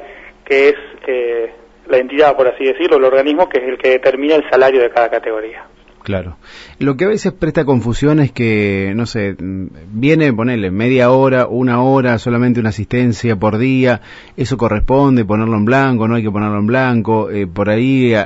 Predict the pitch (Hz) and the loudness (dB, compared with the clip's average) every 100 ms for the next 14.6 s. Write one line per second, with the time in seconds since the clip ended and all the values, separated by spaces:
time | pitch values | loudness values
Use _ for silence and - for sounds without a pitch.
0 | 95 95 104 110 107 107 101 98 98 92 | -2 -2 -2 -4 -4 -4 -6 -4 -4 -4
1 | 90 87 95 87 104 110 101 123 120 107 | -4 -6 -8 -8 -6 -4 -2 0 0 0
2 | 101 107 117 113 107 98 104 95 113 101 | 0 -2 -2 -2 0 -2 -2 -2 -2 0
3 | 107 123 107 107 107 123 120 - 127 123 | 0 0 0 0 2 0 -2 0 0 0
4 | 98 98 113 104 117 110 95 101 120 104 | -2 -6 -4 -2 0 -2 -2 -4 -2 -4
5 | 85 95 117 151 147 131 113 101 107 104 | -2 0 2 2 2 2 0 0 0 0
6 | 95 92 87 92 180 240 226 214 214 220 | -2 -4 -4 -4 -2 0 2 2 2 4
7 | 202 202 202 180 160 185 208 202 180 196 | 4 2 0 -2 -4 0 0 0 0 0
8 | 196 - - - - - 175 175 175 175 | -4 -10 -20 -20 -20 -4 2 4 4 2
9 | - 170 143 135 160 208 165 143 135 143 | 2 2 0 -2 0 2 4 4 2 0
10 | 165 160 - - - - - 175 180 170 | 0 -2 -8 -14 -16 -20 -8 -6 -2 -4
11 | - 160 143 143 - 165 151 135 147 175 | -4 -4 0 0 0 0 0 2 2 4
12 | 160 156 156 160 156 190 233 240 233 240 | 4 4 2 0 -2 -6 -4 -4 0 0
13 | 233 - - - - - 151 185 233 170 | -2 -10 -20 -20 -6 2 2 4 2 2
14 | 151 151 202 208 196 | 4 6 6 6 6